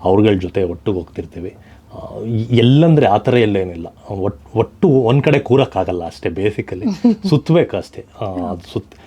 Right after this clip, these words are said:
Speaker 1: ಅದು ನನ್ ತಂದೆಗೂ ಅದೇ ಅಭ್ಯಾಸ. ಅವರು ಒಂದು ಫಾರ್ಟಿ ಫಿಫ್ಟಿ ಇಯರ್ಸಿಂದ ನಾನ್-, ನಾವು ನೋಡ್ತಿದ್ದೆ ಫಿಫ್ಟೀನ್ ಡೇಸ್ ಅಷ್ಟೇ ಮನೇಲಿ. ಇನ್ ಫಿಫ್ಟೀನ್ ಡೇಸ್ ಹೊರಗಡೆನೇ ಸುತ್ತೋರು.
Speaker 2: ಟ್ರಾವೆಲ್ ಮಾಡೋರು.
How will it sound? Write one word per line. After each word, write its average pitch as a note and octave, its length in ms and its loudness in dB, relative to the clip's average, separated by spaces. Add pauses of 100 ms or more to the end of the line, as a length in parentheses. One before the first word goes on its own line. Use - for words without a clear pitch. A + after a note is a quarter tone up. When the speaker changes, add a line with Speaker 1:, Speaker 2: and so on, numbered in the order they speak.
(140)
Speaker 1:
ಅದು B2 100 0
ನನ್ C3+ 160 2
ತಂದೆಗೂ D3+ 460 4
ಅದೇ A#2 180 2
ಅಭ್ಯಾಸ. F#2 400 -8 (460)
ಅವರು B2 280 -2
ಒಂದು G#2 200 -4
ಫಾರ್ಟಿ A#2+ 240 -2
ಫಿಫ್ಟಿ B2+ 340 -2
ಇಯರ್ಸಿಂದ A#2+ 320 -4
ನಾನ್-, G#2 560 -10
ನಾವು A2+ 140 0
ನೋಡ್ತಿದ್ದೆ B2+ 380 0
ಫಿಫ್ಟೀನ್ A2+ 400 -4
ಡೇಸ್ G2+ 220 -2
ಅಷ್ಟೇ F#2 200 -10
ಮನೇಲಿ. F2+ 360 -10 (300)
ಇನ್ B2 160 0
ಫಿಫ್ಟೀನ್ B2+ 300 -2
ಡೇಸ್ A#2+ 120 -2
ಹೊರಗಡೆನೇ A2 420 -2
ಸುತ್ತೋರು. G2+ 340 -6
Speaker 2:
ಟ್ರಾವೆಲ್ G2 120 -10
ಮಾಡೋರು. - 760 -16